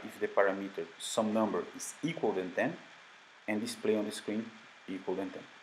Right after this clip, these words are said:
By the way, the function disp is going to communicate to the external world something that your program is doing. So this is the part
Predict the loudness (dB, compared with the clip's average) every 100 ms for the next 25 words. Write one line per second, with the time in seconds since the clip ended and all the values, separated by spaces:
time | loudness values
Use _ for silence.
0 | -20 -20 -20 -20 -20 -10 6 8 8 6
1 | 4 2 -4 -4 2 2 2 0 -2 -2
2 | -4 -6 -12 -18 -20 -18 -20 -20 -20 -16
3 | -8 -2 4 6 6 4 0 -2 -2 6
4 | 12 12 12 10 4 2 0 -4 -2 -2
5 | 2 6 6 6 6 6 6 2 -8 -2
6 | 2 2 4 4 4 4 4 2 2 2
7 | 2 2 0 -2 -6 -6 0 0 4 4
8 | 4 4 8 12 12 12